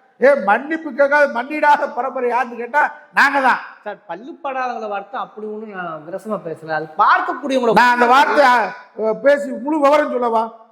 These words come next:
Speaker 1: நீங்க நெறியாளர் போட தயாரா? எவ்வளவு கேவலமான வார்த்தை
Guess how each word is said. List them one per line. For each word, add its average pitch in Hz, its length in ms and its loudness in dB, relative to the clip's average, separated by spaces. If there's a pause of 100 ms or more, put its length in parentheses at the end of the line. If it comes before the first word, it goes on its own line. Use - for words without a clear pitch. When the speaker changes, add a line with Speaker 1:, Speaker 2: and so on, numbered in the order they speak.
(140)
Speaker 1:
நீங்க 254 320 0
நெறியாளர் 277 360 2
போட 262 160 0
தயாரா? 208 420 -2 (400)
எவ்வளவு 285 360 2
கேவலமான 302 560 2
வார்த்தை 247 380 -2